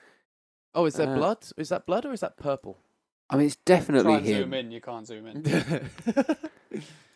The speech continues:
Speaker 1: See, it's hard to, well,
Speaker 3: You know what?
Speaker 1: yeah.
Speaker 3: It kind of looks like when he first comes out of the water.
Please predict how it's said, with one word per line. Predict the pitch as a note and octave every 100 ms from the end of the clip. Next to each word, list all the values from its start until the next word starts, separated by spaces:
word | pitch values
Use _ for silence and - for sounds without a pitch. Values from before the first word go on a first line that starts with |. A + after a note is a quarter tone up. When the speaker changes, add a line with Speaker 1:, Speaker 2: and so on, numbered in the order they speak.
| _ _ _ _ _ -
Speaker 1:
See, | G3
it's | G3+
hard | F3 G#3+ -
to, | -
well, | D#3 C#3+ B2+ B2 B2+
Speaker 3:
You | G#3+
know | C4
what? | A#3
Speaker 1:
yeah. | A3
Speaker 3:
It |
kind | B3 C4+
of | B3+
looks | A3+ A3 G3+
like | G#3 F3 C#3+ -
when | F3 F3 D#3+
he |
first | D3+ E3 D#3 D3
comes | - C#3 C#3+
out | B2+
of | A#2+
the |
water. | A#2+ B2+ C#3 - D#3